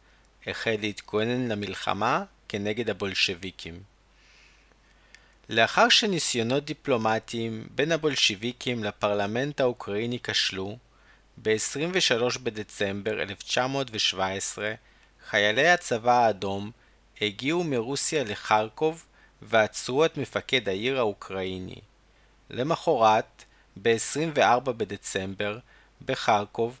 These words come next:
הכריזו על הקמת רפובליקה אוקראינית סובייטית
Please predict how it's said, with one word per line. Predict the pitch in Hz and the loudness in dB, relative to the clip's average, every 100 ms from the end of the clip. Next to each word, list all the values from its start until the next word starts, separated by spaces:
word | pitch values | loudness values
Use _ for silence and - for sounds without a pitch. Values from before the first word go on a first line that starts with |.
| _ _ - | _ _ -12
הכריזו | 95 - 123 156 170 185 196 - | -10 -8 -2 -2 0 0 -2 0
על | 98 | 0
הקמת | 90 - 92 107 123 - | 0 -2 0 2 2 0
רפובליקה | 90 - 131 135 127 - 95 | -8 -8 -10 -6 -6 -4 -4
אוקראינית | 92 - - 90 107 110 - | -6 -8 -6 -4 -4 -6 -8
סובייטית | - 85 117 143 - 196 202 - | -8 0 2 2 0 -4 -4 -20